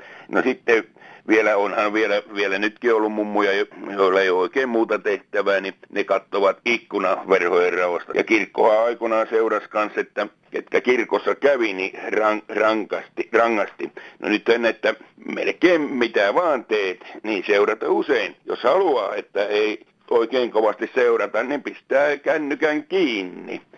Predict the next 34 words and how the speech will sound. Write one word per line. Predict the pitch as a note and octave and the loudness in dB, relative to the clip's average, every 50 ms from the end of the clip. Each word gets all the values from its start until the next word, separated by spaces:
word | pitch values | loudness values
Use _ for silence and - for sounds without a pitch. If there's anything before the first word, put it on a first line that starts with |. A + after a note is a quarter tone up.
| - - - - - | -20 -20 -20 -6 0
Mutta | - A2+ G#2+ - - G#2+ - | 0 0 2 2 0 2 2
sekään | F#3+ E3+ - D3+ D3 B2+ A2 G2+ G#2 - - - - | 2 2 2 2 2 4 2 2 0 -2 -6 -8 -4
ei | - A2 G#2+ G#2 G#2+ G#2+ | 0 0 2 2 2 2
ole | G#2 G#2+ - A2 G#2+ G#2 A2 | 0 -2 -4 -10 -16 -12 -6
hyvä | - A2 A2 G#2+ G2+ G#2 G#2 | -2 0 2 2 2 2 2
aina, | G#2+ G#2 G2+ G#2 - - - _ | 0 0 -2 -4 -4 -6 -12 _
kun | _ - A2 G#2+ | _ 0 0 0
on | G#2 G#2+ | 2 0
liikkeellä. | A2 G#2 G2 - _ - F#2+ F#2 E2+ E2+ E2 _ _ | 0 -2 -2 -4 _ -8 -6 -6 -6 -6 -8 _ _
Yksi | - - F3+ - - - - | 2 2 2 2 2 2 4
erittäin | C#3 B2+ B2+ A2+ - - A#2 A#2+ A#2 G#2 G#2 | 4 4 2 0 -2 0 0 2 2 2 2
hyvä | B2 A#2 A#2 G#2 G2 F#2 - _ _ _ _ _ - | 0 0 0 0 -2 -2 -6 _ _ _ _ _ 0
seuranta | B2+ C3+ C#3 C3 A2 G#2+ G2 F#2 - - G2 G#2 G2+ - - _ - - - | 2 2 2 2 2 0 -2 -2 -4 -4 -2 -4 -4 -4 -10 _ -20 -8 -2
on | A2+ A2+ A2+ G#2 G2 - - | 0 0 0 0 -2 -4 -2
se | - G2+ A2 - - _ - - - - - _ - | 0 0 0 0 -4 _ -20 -20 -20 -20 -20 _ 0
yksi | - D3+ C#3+ - C#3+ | 0 0 2 0 -2
yksi | C3+ - - | -4 -2 0
kakkonen. | - D#3+ C#3+ - - - _ _ - - F2+ F2 - - - - - - - _ - - - - - - - - | 2 2 2 2 -2 -10 _ _ -8 -6 -6 -6 -6 -8 -10 -14 -18 -20 -20 _ -20 -20 -20 -20 -20 -20 -10 0
Niin, | A#2+ A#2 A2 A2 A2 A2+ - - - - - - - - - - A2+ A2 G2+ - | 4 4 4 4 4 0 -4 -8 -10 -12 -12 -12 -14 -16 -8 -2 0 0 2 2
tai | A2 G#2 F#2+ | 2 2 2
se, | G2 G#2 G2 G2+ - G2+ G#2 G2+ G#2 - | 2 2 0 -2 -2 -2 -2 -4 -2 -4
onko | G2+ G2+ G#2 F#2+ - | -4 -4 -4 -2 0
se | A2 A2+ | 0 0
nyt | A2 G#2+ - | 0 -2 0
Suomi | B2 A#2+ A#2+ A2+ G#2 G#2 | 2 2 2 2 2 -2
yksi | G#2+ G2 G#2+ - - G#2+ | -2 -4 -4 -6 -6 -8
yksi | G2 - | -8 -2
kakkonen, | - A2+ A2 - - - - G2 G2 F#2+ G2 - _ - - _ | 2 2 2 2 0 -6 -4 -4 -2 -4 -4 -6 _ -20 -14 _
niin | - D#3+ E3+ | -2 -2 0
metsässäkin, | F3+ G3+ G3+ F3+ - - C3+ - - C3 B2 C3+ C#3 | 2 2 0 0 0 -4 -6 -2 0 0 0 2 2
jos | C3 A#2+ - C3+ | 0 0 2 2
oot | C3 B2+ B2 - | 0 0 2 0
eksynyt, | D3 C#3+ C#3 - - A#2+ A2+ A2 A2 A2 A2 | -2 -2 -2 -6 -6 -4 -4 -2 -2 -4 -4
niin | G#2+ A2 A2+ G2 - | -2 -4 -4 -4 -8